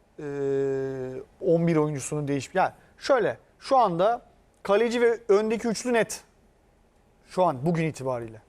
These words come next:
Salah'ı Kim, Tisserand. Arkasında Altay. Şu ana kadar oturmuş kısım bu. Osayi Samuel. Bazen fena oynamıyor, bazen eleştiriliyor. Değişebilir.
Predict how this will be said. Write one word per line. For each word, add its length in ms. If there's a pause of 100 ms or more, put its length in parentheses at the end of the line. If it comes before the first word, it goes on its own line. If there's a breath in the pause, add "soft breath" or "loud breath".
(1300 soft breath)
Salah'ı 480 (140)
Kim, 240 (360)
Tisserand. 400 (800)
Arkasında 520
Altay. 300 (800)
Şu 200
ana 140
kadar 280
oturmuş 400
kısım 340
bu. 140 (840 soft breath)
Osayi 380
Samuel. 460 (1300)
Bazen 380
fena 340
oynamıyor, 440
bazen 340
eleştiriliyor. 640 (920)
Değişebilir. 720